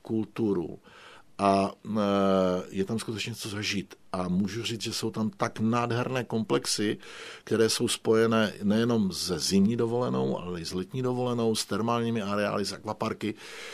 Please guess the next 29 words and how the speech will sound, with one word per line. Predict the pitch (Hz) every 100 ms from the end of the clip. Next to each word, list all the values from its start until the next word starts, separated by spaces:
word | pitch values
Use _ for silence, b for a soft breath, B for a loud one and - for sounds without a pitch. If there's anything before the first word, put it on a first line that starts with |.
| B
že, | 107 98 104 104
eh, | - 95 95 95 - _ - - - -
já | 104 107 170 185
jako | 107 - 92
profesionál, | - - 147 - 120 95
když | 90 -
jsem | 110
tam | 95 92
byl, | 98 139
když | 101
nás, | 95 90 -
nám | - 95 95
představovali | 95 147 - - 139 120 98
ty | 92
možnosti, | 95 110 101 - 95 B B B
tak | - 87
mě | 92
spadla | - 87 80
brada. | 82 85 76 - b b b b
Takže | - 95 92 101 -
určitě | 123 131 - 139 139
Polsko, | - 113 110 - - 117 110 113 B B B -
eh, | 92 87 90
je | 92 90 95 92
destinace, | 104 101 - 123 113 110 - 107 104 98
kterou | - 104 101 101 98 92
byste | 80 85 - 90
měli | 82 82
ochutnat. | 73 - - -